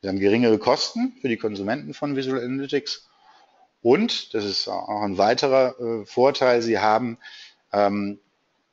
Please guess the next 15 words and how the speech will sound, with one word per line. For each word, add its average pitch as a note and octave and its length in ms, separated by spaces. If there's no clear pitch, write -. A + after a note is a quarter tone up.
keine A2+ 640
Hürde C#3+ 340
mehr A#2 540
beim G#2+ 160
Einsatz A2+ 460
der F#2+ 180
Hardware A#2+ 600
für A2+ 180
Tableau A2 300
Server. G#2 540
Wenn G2 160
Sie G#2+ 120
jetzt G#2+ 240
zum G#2 160
Beispiel G#2 640